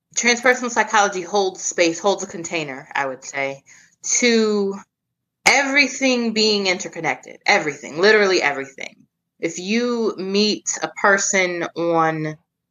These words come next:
the street, often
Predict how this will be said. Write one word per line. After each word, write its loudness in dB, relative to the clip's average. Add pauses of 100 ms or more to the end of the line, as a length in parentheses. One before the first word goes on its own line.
(180)
the 2
street, -2 (640)
often 2